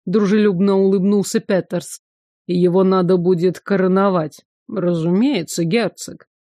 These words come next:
Страна не может быть без короля. Но вы же понимаете, что в стране не может быть и смуты. Робер понимал.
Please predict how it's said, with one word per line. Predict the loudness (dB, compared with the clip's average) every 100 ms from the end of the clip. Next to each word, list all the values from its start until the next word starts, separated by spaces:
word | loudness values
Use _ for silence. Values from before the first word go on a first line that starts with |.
| -14
Страна | -4 0 2 2 2
не | 2 2
может | 2 2 0 0
быть | 0 0
без | -2 -4 -2
короля. | 0 0 0 -2 -4 -10 _ _ _ _ _ -2
Но | 0 2 2 0 -6 _ -8
вы | -4 -4 -2 -2
же | -4
понимаете, | -4 0 2 0 -2 -2 -4
что | -2 -4
в | -4
стране | -2 0 2 2
не | 2
может | 2 0 0 0
быть | -2 -2
и | -4
смуты. | 0 0 0 -4 -12 -12 _ _ _ _
Робер | -2 0 2 0 -2
понимал. | -2 0 2 0 -2 -8